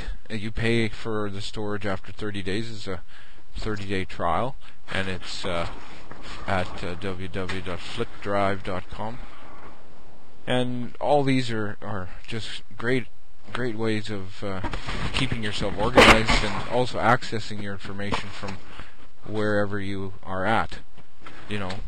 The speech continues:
be it at work, be it, you know, wherever you, you, you go.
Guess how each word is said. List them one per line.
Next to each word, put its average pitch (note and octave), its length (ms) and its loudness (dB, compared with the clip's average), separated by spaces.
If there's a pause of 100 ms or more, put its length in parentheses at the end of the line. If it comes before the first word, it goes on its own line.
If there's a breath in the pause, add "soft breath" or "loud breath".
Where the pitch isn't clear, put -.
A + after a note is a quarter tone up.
(260)
be G#2 160 0
it F#2 80 0
at E2+ 120 -2
work, G2 380 0 (140)
be F#2+ 160 -2
it, F2 160 -2
you A#2+ 120 -2
know, G#2+ 200 0 (260)
wherever G#2+ 420 0
you, G2+ 320 0 (1400 soft breath)
you, G#2 320 -2
you G2+ 140 -2
go. A2 260 0